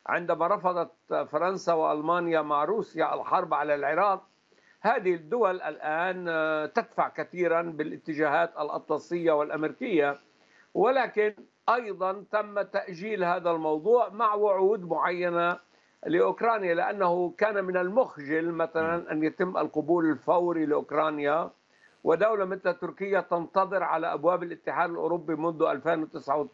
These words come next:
Speaker 1: ألف وتسعمية واثنين وستين، ودول أخرى مثل في البلقان تنتظر. الأهم أن قمة فرساي لم تصل إلى القطيعة النهائية مع روسيا، وأظن أن فرنسا بالذات وألمانيا تعملان من أجل ذلك،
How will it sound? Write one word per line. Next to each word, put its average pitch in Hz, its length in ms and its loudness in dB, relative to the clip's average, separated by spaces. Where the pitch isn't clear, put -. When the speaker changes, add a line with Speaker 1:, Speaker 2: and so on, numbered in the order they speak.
Speaker 1:
ألف 143 260 -2
وتسعمية 143 720 -2
واثنين 208 360 2
وستين، 175 560 -2
ودول 175 520 2
أخرى 170 380 -2
مثل 165 220 -14
في 165 320 0
البلقان 170 680 -2
تنتظر. 165 640 -2
الأهم 214 480 0
أن 175 220 -6
قمة 185 340 -4
فرساي 165 920 -2
لم 196 600 0
تصل 190 340 -2
إلى 175 360 0
القطيعة 170 640 0
النهائية 156 600 -2
مع 131 160 0
روسيا، 117 380 -10
وأظن 156 580 0
أن 156 220 0
فرنسا 160 400 -2
بالذات 151 480 0
وألمانيا 151 580 0
تعملان 143 640 -4
من 190 80 -4
أجل 151 380 -4
ذلك، 139 400 0